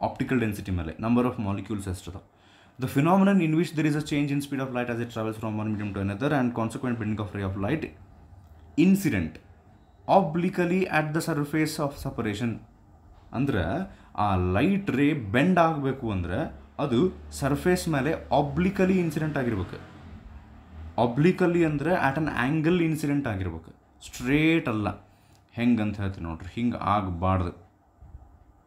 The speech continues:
ಒಂದು ಸೆಕೆಂಡ್, ಹಿಂಗೆ ಆಗಬಾರ್ದು. ಈಗಿದು surface separating the two media, ಮೇಲೆ ಏರ್ ಐತೆ ಅಂತ ಅನ್ಕೋರಿ, ಕೆಳಗೆ ವಾಟರ್ ಐತೆ ಅಂತ ತಿಳ್ಕೋರಿ. ಆ,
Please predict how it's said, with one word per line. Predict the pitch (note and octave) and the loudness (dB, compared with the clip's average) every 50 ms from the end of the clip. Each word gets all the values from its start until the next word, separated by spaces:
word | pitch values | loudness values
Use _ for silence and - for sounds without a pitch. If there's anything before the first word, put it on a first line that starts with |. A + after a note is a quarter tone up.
| _ _ _ - - - - _ _ _ _ - | _ _ _ -20 -20 -20 -20 _ _ _ _ -10
ಒಂದು | G2+ F#2 F#2 F2 F2 F2 | -6 -4 -2 -2 -4 -6
ಸೆಕೆಂಡ್, | - - D#2+ - - _ _ - F2 E2+ D#2+ D#2 D#2 F#2+ C3 D#3+ D#3 - - _ _ _ _ _ _ - - - _ _ _ _ _ _ _ - - - - - - - - - _ _ _ _ - - - - | -8 -12 -14 -14 -16 _ _ -8 -6 -6 -6 -4 -2 -2 -2 -2 -4 -6 -14 _ _ _ _ _ _ -20 -20 -20 _ _ _ _ _ _ _ -20 -20 -20 -20 -20 -20 -20 -20 -20 _ _ _ _ -20 -20 -20 -12
ಹಿಂಗೆ | F2 A2+ A2+ G#2+ G2+ | -6 -4 -4 0 0
ಆಗಬಾರ್ದು. | F#2+ F2+ E2+ E2+ E2 D2+ E2+ F2+ - - - _ _ _ _ _ _ - - _ - - - _ _ _ - - _ _ _ - | 0 0 0 -2 -4 -6 -6 -10 -14 -20 -20 _ _ _ _ _ _ -20 -20 _ -20 -20 -20 _ _ _ -20 -20 _ _ _ -2
ಈಗಿದು | C#3 C#3 C3+ B2+ A#2+ B2 A#2+ B2 B2 C3 C#3+ D#3 D#3 D3 C#3 B2+ A#2 | 0 2 2 4 4 4 4 4 6 6 6 6 6 6 6 4 4
surface | - - B2 A2+ - - C#3 C3+ - | 2 2 0 -2 0 0 -2 -2 -2
separating | B2+ - - B2 A#2 A#2+ A2+ A2 | -4 -4 -4 -4 -2 -2 -2 -2
the | A#2+ A#2 | -2 -2
two | A2+ G#2+ G2+ | -2 0 2
media, | G2 F#2+ E2 E2+ D#2 - - F#2+ | 2 2 2 2 -2 -4 -6 -4
ಮೇಲೆ | G#2 G#2+ A2 A#2 A#2+ A#2 A#2+ C3 C#3 C#3+ C#3+ C3 A#2+ - - | 0 2 2 4 4 4 2 2 4 4 4 2 2 0 -2
ಏರ್ | A2 A#2+ A#2+ A#2+ | -2 -2 0 0
ಐತೆ | A#2+ A#2 | -2 -4
ಅಂತ | A2+ G#2+ A2 | -4 -6 -4
ಅನ್ಕೋರಿ, | G#2 G2+ G2 G#2 A#2 C3+ | -6 -6 -4 -4 -4 -6
ಕೆಳಗೆ | C#3 C#3 - G#2 G#2 G#2+ A#2 C#3+ E3 F#3+ G3+ - - - - - _ _ - | -6 -6 -4 -4 -4 -2 -2 -2 -2 -2 -4 -8 -12 -18 -20 -20 _ _ -2
ವಾಟರ್ | G2+ G#2 A2+ A2 A#2+ | 0 0 2 2 2
ಐತೆ | G#2+ G2 | 0 0
ಅಂತ | G2+ F#2+ | 0 -2
ತಿಳ್ಕೋರಿ. | F#2 F#2 - F2 - - - - _ - - - - - - - - _ _ _ _ _ _ _ G#2 | -4 -4 -6 -6 -8 -8 -14 -20 _ -20 -20 -20 -20 -20 -20 -20 -20 _ _ _ _ _ _ _ -4
ಆ, | G#2+ | 0